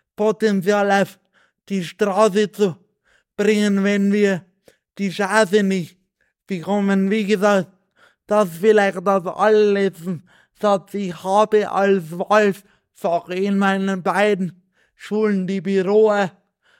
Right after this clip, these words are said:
die Büroorganisation vier Jahre lang gelernt. Also das heißt, ich hätte wahns-, wahnsinniges Interesse an einem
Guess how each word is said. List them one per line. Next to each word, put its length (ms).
die 140
Büroorganisation 1400
vier 500
Jahre 380
lang 320
gelernt. 520
Also 300
das 220
heißt, 400
ich 240
hätte 420
wahns-, 500
wahnsinniges 840
Interesse 1300
an 180
einem 380